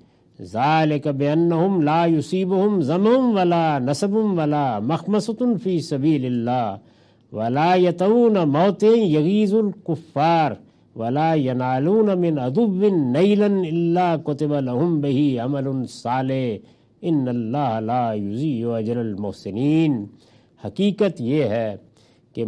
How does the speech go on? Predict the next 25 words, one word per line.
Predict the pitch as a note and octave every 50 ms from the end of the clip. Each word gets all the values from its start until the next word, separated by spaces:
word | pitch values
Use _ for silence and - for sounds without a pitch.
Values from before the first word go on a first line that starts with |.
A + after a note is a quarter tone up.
| A2 G#2+
مدینہ | A2 G#2+ B2 D3+ E3+ F3+ G3 G3+ G3+ F3+ D3
والوں | C3+ C#3+ D#3 E3 E3+ F3 F3 E3+
اور | D#3+ D3+ D3
ان | C#3+ C#3+ C3 B2 -
کے | C#3 B2 G#2+ F#2+
گرد | A#2 D#3 E3 D#3+ D3+
و | E3+ E3+ D#3
نواح | C3+ B2+ B2+ C#3+ D#3 D#3 C#3+ -
کے | - C#3+ B2 G2+ F2+
بدویوں | G2+ E3+ F3+ F3+ F#3+ A3 A3 A3 G#3 G3 E3 -
کے | - C#3+
لیے | C3+ C3 B2+ B2+ B2+ B2 A2+ F#2+ F#2 G2
زیبا | C#3 F3+ G#3 G3+ G3 A#3 A3
نہ | G3 D#3 C#3 B2 A#2
تھا۔ | - A2+ A#2 A2+ G#2 G2+ - - _ _ _ _ _ _ _ _ _ _ _ _
یہ | C#3 C#3 D3 D#3+ D3+
آخر | - F3 E3
میں | D#3 C#3 B2+ -
تبصرہ | - B2 A#2+ - - A2+ G2+ E2+ -
کیا۔ | G2+ - A2 A2 _ _ _ _ _ _ _ _ _ _ - - _ _ _ _ _ _ _ _ _ _ _ _ -
حقیقت | C#3+ C3 - F3+ G3 F3+ - A#3+ G#3+ E3+
یہ | F3+ F#3+ G#3 G3
ہے | F#3+ F#3+ G3 F#3 F#3
کہ | F3+ D#3
مدینہ | C3+ B2+ C3+ C3 E3 F#3+ G3+ G3+